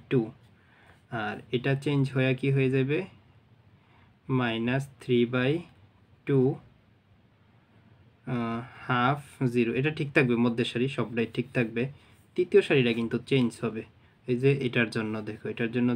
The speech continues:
চেঞ্জ হয়ে এটা হবে জিরো, এটা হবে জিরো, এটা হবে হাফ, আর এদিকে, এদিকের জন্য হবে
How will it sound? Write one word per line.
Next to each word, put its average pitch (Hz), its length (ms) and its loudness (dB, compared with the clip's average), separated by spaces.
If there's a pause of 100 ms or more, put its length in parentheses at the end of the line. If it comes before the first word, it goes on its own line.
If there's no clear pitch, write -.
চেঞ্জ 131 160 2 (100)
হয়ে 127 220 0
এটা 120 200 -4
হবে 123 160 0 (160)
জিরো, 120 300 0 (720)
এটা 117 220 -6
হবে 117 220 0 (160)
জিরো, 113 280 0 (600)
এটা 120 180 -10
হবে 117 280 -4 (200)
হাফ, 117 360 4 (1000)
আর 107 480 -2 (760)
এদিকে, 120 380 2 (500)
এদিকের 123 460 -2
জন্য 123 240 0 (180)
হবে 117 260 -2